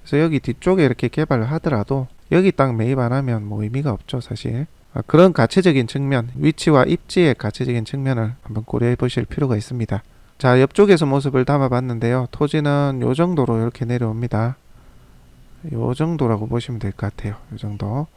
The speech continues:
그러니까 여기 부분은 좀 평평하죠. 요렇게.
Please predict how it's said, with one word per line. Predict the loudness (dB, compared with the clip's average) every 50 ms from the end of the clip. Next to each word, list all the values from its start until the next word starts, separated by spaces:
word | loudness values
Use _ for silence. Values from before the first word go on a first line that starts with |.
| -20 -20 -20 -20 _ _
그러니까 | -2 2 4 6 6
여기 | 6 6 6 4
부분은 | 4 4 2 2 0 0 -2
좀 | -2 -4 -6
평평하죠. | -4 -6 -8 -6 -4 -4 -4 -2 -2 -2 0 -2 -2 -2 -4 -8 -10
요렇게. | -8 -8 -8 -8 -6 -6 -4 -4 -4 -6